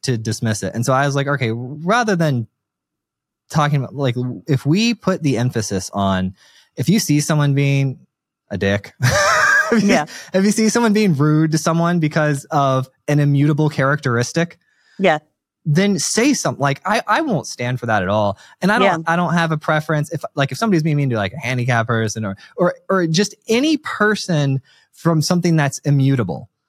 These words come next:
Speaker 1: right?
Speaker 2: Right.
Speaker 1: Something they
Speaker 2: Yeah.
Speaker 1: cannot change. It's like,
Speaker 2: Yeah.
Speaker 1: what, what are you doing, dude? They can't change that. It's not like a behavior and I could become a better person, or it's something I'm doing that I could change and I'm not because I'm a bad per-,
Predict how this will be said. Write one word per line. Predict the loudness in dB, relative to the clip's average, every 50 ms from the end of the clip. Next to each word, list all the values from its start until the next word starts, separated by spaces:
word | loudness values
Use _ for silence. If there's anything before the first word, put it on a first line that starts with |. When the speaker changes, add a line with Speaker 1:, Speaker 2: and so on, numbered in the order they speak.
| _ _ _ _ 0
Speaker 1:
right? | 2 2
Speaker 2:
Right. | 2 2
Speaker 1:
Something | 0 2 2 2
they | 2 0
Speaker 2:
Yeah. | 0 0
Speaker 1:
cannot | 2 4 4 4 4 2 0 -2 -4 -4
change. | -4 -2 0 0 0 -2 -2 -6 -8 -14 -16 -18 -20 -20 -20 -20 _ _
It's | -2 0
like, | 2 2
Speaker 2:
Yeah. | 2 2
Speaker 1:
what, | 2 -2 -2 -2
what | -2 0
are |
you | 0 2
doing, | 2 2 0 0 -2
dude? | -4 -4 -4 -4 -2
They | -4 -2
can't | 0 0 -2 -2
change | -2 -4 -4 -4 -4 -2
that. | 0 0 0 0
It's | 0 0
not | 0 0
like | 0 0 0 0
a | 0
behavior | 2 0 0 0 0 2 2 2 2 2 0 0 0
and | 0
I | -2 -2
could | -2 -2 -4
become | -4 -4 -2 -2 -2 -2
a | 0
better | 0 0 0 0 -2
person, | -2 0 0 0 0 -2 -2 -4
or | -4
it's | -2 -2
something | -4 -4 -2 -2 -2
I'm | 0 0 0
doing | 2 2 2 2 2 2 2
that | 2 0
I | -2
could | -4 -2 -4 -2 -2 -2
change | -2 -2 0 2 2 2 2 2 2 2
and | 0 0
I'm | 0 0 0
not | 2 2 2 0 0 -2
because | -6 -6 -4 -4 -2
I'm | -2 -2
a | 0
bad | 0 0 0 0 -2
per-, | -4 -4